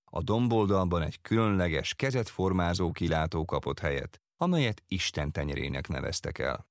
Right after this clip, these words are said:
A robosztus, fából készült építményt Csíkszentmihályi Benyámin fanyűvő művész készítette el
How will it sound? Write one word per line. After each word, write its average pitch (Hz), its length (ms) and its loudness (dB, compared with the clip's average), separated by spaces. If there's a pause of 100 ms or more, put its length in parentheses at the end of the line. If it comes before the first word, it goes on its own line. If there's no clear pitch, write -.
(140)
A 90 140 -4
robosztus, 107 600 0
fából 104 500 0
készült 95 460 0
építményt 85 720 -2
Csíkszentmihályi 104 960 0
Benyámin 85 600 2
fanyűvő 73 640 -2
művész 73 460 -2
készítette 82 720 -2
el 110 200 -2